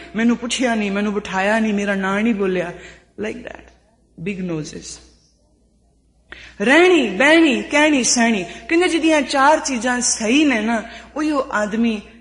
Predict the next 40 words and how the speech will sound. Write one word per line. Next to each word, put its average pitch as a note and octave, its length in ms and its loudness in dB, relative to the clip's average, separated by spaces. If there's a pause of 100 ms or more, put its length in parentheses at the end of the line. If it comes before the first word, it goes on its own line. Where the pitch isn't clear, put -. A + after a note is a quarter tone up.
(100)
ਇਸ - 200 -4
ਧਰਮ G#3 300 0
ਦੀ G#3 140 -2
ਰਾਹ G3+ 160 0
ਤੇ G#3 100 -8
ਤਰੱਕੀ G3 440 -8
ਕਰ F3+ 200 -8
ਪਾਉਂਦਾ, E3+ 380 -8
ਦੂਜਾ G3 360 -6
ਨਹੀਂ E3 200 -6
ਕਰ D#3 200 -12
ਪਾਉਂਦਾ। - 360 -14 (600)
ਅਸੀਂ G4+ 200 4
ਕਿੰਨੇ F#4+ 320 2
ਚੰਗੇ E4 340 2
ਹਾਂ, F4 120 4
ਮੈਂ B3 240 0
ਜਾਣਦਾ, F3+ 500 -4 (260)
ਪਰ D#4 140 4
ਮੇਰਾ D#4+ 380 4
ਵਿਹਾਰ A3+ 600 4
ਕਿੰਨਾ F#4+ 360 2
ਚੰਗਾ, E4 360 2
ਇਹ E4 80 2
ਤਾਂ E4 120 -2
ਦੂਸਰੇ B3+ 320 -4
ਹੀ E4 60 0
ਜਾਣਨਗੇ G3+ 580 -4
ਨਾ। - 120 -14 (1000)
ਮੈਂ A#3+ 300 4
ਕਿੰਨਾ F#4 320 2
ਚੰਗਾ, D4+ 340 0
ਹਰ C#4 420 -2
ਆਦਮੀ D#4 360 2
ਆਪਣੇ D4 280 0
ਆਪ C4+ 140 -2
ਨੂੰ C4+ 120 -2
ਚੰਗਾ A3+ 340 -4
ਗਿਣਦਾ F#3+ 360 -4
ਹੈ, A3 80 -10